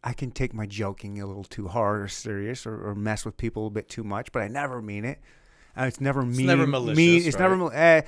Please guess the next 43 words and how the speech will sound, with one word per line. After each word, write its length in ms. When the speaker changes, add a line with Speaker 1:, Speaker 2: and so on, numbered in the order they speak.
Speaker 1:
almost 340
never 220
malicious. 480
Sometimes 320
Speaker 2:
Almost. 140
Speaker 1:
it 20
can 240
be, 180
'cause 180
I 100
can 120
be 80
good 140
at 140
that 120
if 140
you 40
piss 220
me 80
off. 140
Don't 120
piss 200
me 80
off 240
now. 240
Speaker 2:
<laughs> 720
Speaker 1:
You 80
know 140
what 60
I 80
mean? 80
I, 300
I'm 120
a 60
typical 460
Scorpio 540
is 100
what 100
I've 120
been 100
told. 340
Speaker 2:
Yeah. 60
Speaker 1:
But, 240